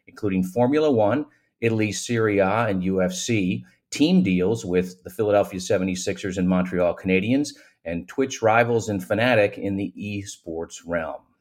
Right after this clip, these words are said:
Fenway Sports Group is in advanced talks to buy the Pittsburgh Penguins, according to sources who indicated that a deal could be finalized later this week. The terms are not known at this time. The Penguins since nineteen ninety-nine have been owned by Mario Lemieux and Ron Burkle.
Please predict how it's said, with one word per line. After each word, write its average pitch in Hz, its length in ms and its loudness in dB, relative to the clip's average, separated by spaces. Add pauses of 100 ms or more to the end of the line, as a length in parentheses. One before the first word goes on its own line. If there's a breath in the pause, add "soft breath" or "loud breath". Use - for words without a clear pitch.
(140)
Fenway 131 300 6
Sports 147 380 2
Group 151 260 0
is 120 80 0
in 120 80 4
advanced 113 420 2
talks 127 280 -2
to 120 80 -6
buy 110 180 0
the 101 100 -2
Pittsburgh 117 540 -2
Penguins, 147 480 2 (340 loud breath)
according 87 280 -4
to 85 60 -10
sources 101 460 -4
who 110 160 -2
indicated 110 580 -2
that 101 100 0
a 101 40 0
deal 107 340 0
could 151 280 -4
be 180 140 -2
finalized 110 760 0
later 101 320 2
this 104 300 -4
week. 120 420 -2 (360 loud breath)
The - 60 -16
terms 104 400 -2
are 92 60 2
not 95 320 2
known 120 240 2
at 123 140 -6
this 95 180 -4
time. 92 380 -4 (300 soft breath)
The - 140 -20
Penguins 101 420 0
since 95 260 -4
nineteen 113 540 0
ninety-nine 104 580 0
have 92 160 -6
been 98 120 0
owned 98 280 -2
by 95 160 2
Mario 101 400 2
Lemieux 98 480 -2
and 87 140 -2
Ron 92 320 0
Burkle. 117 460 0